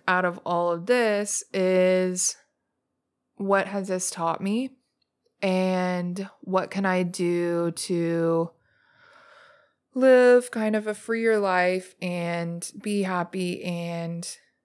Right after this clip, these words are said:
be content with where I am and stuff like that. So, I mean,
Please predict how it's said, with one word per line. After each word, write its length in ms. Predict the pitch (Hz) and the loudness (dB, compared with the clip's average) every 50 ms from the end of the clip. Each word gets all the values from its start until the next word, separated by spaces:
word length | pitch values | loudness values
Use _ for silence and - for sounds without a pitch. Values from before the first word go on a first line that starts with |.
| _ _ _ _ _ _ _ _ _ _ _ _ _ _ _ _ _ _ _ _ _ _ _ _ _ 208 | _ _ _ _ _ _ _ _ _ _ _ _ _ _ _ _ _ _ _ _ _ _ _ _ _ -10
be 180 | 190 196 190 190 | -6 -4 -4 -4
content 680 | - - 196 196 185 - - 190 185 180 175 180 - - | -4 -4 -4 -4 -4 -4 -4 -4 -2 -2 -2 -4 -4 -4
with 420 | 190 180 175 175 175 170 - - | -2 -2 0 -2 -2 -4 -4 -4
where 160 | 226 226 226 | -2 0 2
I 140 | 220 208 202 | 2 2 2
am 560 | 190 185 180 180 175 175 175 175 175 175 175 - | 0 0 -2 -2 -2 -2 -4 -4 -4 -6 -6 -6
and 680 | 185 180 180 175 175 175 170 170 170 170 170 170 170 185 - - - - | -6 -6 -4 -6 -6 -8 -8 -8 -8 -8 -8 -8 -10 -12 -12 -14 -16 -12
stuff 300 | - - - 190 185 - | -10 -8 -8 -8 -8 -10
like 160 | - - - - | -10 -12 -12 -10
that. 280 | - - - - - _ _ - | -10 -10 -10 -12 -14 _ _ -8
So, 760 | - - 202 190 190 190 190 190 185 185 185 185 190 - - | -4 0 2 4 4 6 6 6 6 4 4 2 0 -2 -4
I 60 | 208 | -2
mean, 460 | 202 202 202 202 202 196 185 180 - | 0 0 0 0 0 0 -2 -4 -8